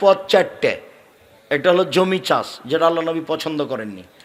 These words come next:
একটা হলো দিন মজুরি করে খাওয়া, যেটা আল্লাহ রসুল পছন্দ করেছেন, তবে টাকা সন্ধ্যায় শেষ হবে, আর একটা হলো চাকুরি, এটাও দিন মজুরি,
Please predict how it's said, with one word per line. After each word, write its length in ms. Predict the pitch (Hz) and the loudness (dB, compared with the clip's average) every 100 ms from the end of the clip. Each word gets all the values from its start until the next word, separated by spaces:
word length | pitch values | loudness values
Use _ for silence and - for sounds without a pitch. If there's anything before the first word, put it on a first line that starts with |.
| - _ | -20 _
একটা 240 | 151 147 | -2 2
হলো 160 | 185 196 | 4 4
দিন 280 | 160 202 208 | 4 4 4
মজুরি 360 | 202 175 185 | 2 2 2
করে 300 | 190 185 160 | 2 0 2
খাওয়া, 260 | 139 127 120 | 0 -4 -4
যেটা 240 | 127 170 | -2 0
আল্লাহ 160 | 170 170 | 2 0
রসুল 200 | 165 175 151 | -2 -8 -6
পছন্দ 360 | 156 170 175 | -4 -2 -4
করেছেন, 380 | 160 175 165 208 - - - - | -4 -4 -4 -6 -8 -16 -20 -6
তবে 200 | 160 180 | -4 -2
টাকা 320 | 180 170 175 | -2 -2 -2
সন্ধ্যায় 400 | 175 196 190 190 | -2 0 2 2
শেষ 280 | - 165 131 | 2 -4 -4
হবে, 180 | 117 90 - _ - - - - | -6 -8 -20 _ -20 -20 -10 0
আর 100 | 165 | 0
একটা 200 | 165 202 | 2 2
হলো 140 | 208 | 2
চাকুরি, 540 | - 202 190 170 147 131 | 2 2 2 -2 -4 -2
এটাও 240 | 190 190 208 | 0 4 4
দিন 220 | 190 190 | 4 2
মজুরি, 380 | 170 139 131 | 0 -2 -4